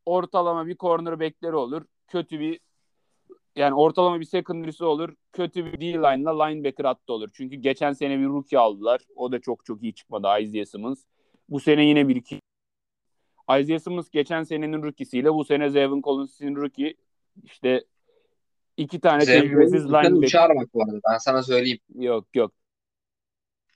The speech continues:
Speaker 1: Linebacker birbiri işte yan yana oynayacaklar.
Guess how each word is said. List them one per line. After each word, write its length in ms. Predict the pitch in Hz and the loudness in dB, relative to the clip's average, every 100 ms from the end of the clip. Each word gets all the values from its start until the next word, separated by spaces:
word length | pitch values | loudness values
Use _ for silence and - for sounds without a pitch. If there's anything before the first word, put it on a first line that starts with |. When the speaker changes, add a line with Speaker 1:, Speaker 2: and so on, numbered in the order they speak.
| - | 0
Speaker 1:
Linebacker 520 | 165 165 147 139 165 | 2 2 0 0 -2
birbiri 500 | 156 147 156 156 156 - _ _ - | -2 -4 -4 -4 -6 -12 _ _ -20
işte 240 | - 143 | -4 2
yan 260 | 147 156 147 | 4 4 4
yana 180 | 143 | 2
oynayacaklar. 680 | 139 113 101 101 - 160 | 2 0 -4 -8 -2 -2